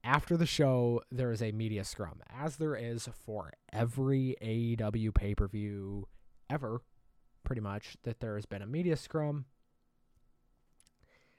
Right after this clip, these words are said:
And it starts with C M Punk, the new world champion, again, 'cause he was hurt all summer.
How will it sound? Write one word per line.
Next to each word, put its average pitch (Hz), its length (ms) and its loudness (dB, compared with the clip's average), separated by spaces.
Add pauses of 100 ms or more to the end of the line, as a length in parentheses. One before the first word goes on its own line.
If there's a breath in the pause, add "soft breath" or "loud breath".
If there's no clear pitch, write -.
(140)
And 127 120 -8
it 113 140 -10
starts - 960 -6 (500 loud breath)
with - 140 -8
C - 400 -4
M 156 180 -4
Punk, 117 480 -8 (540)
the 104 80 -12
new 110 180 -12
world 135 300 -8
champion, 107 640 -6 (360)
again, 101 540 -10 (300)
'cause 107 120 -8
he 101 80 -4
was - 120 -8
hurt 123 220 0
all 117 100 0
summer. 104 440 -8